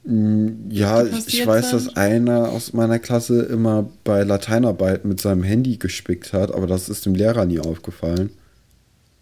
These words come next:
Speaker 1: Ähm,
Speaker 2: Okay.
Speaker 1: ja, sonst nichts Großes. Aber ich hab gehört, bei Kunst gab's mal so ein, so ein Vorfall, Katrin.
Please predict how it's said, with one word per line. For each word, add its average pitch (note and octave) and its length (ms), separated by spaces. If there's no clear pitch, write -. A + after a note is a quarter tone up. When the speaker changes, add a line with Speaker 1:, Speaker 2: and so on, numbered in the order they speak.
Speaker 1:
Ähm, F#2 460
Speaker 2:
Okay. G3 340
Speaker 1:
ja, E2+ 140
sonst F2 600
nichts G#2 300
Großes. F#2 380
Aber A2 100
ich - 140
hab E3 140
gehört, B2+ 380
bei G#2 120
Kunst - 460
gab's - 280
mal F2+ 140
so F2 160
ein, F2 160
so A2 120
ein G2+ 60
Vorfall, G2+ 680
Katrin. F#2+ 540